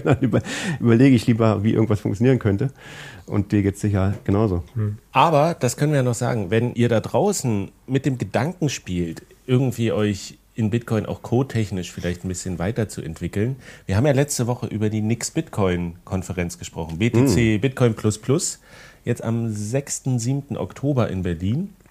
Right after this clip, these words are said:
Speaker 3: Ähm, und die Website war so ein bisschen,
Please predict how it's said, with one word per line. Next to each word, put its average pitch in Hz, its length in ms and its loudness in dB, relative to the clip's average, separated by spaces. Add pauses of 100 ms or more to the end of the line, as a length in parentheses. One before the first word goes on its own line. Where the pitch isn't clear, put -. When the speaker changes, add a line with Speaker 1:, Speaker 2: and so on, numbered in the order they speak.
(140)
Speaker 3:
Ähm, 101 420 0 (580)
und 147 200 4 (160)
die 120 280 2
Website 127 420 4
war 123 140 4
so 120 100 2
ein 123 80 6
bisschen, 117 640 2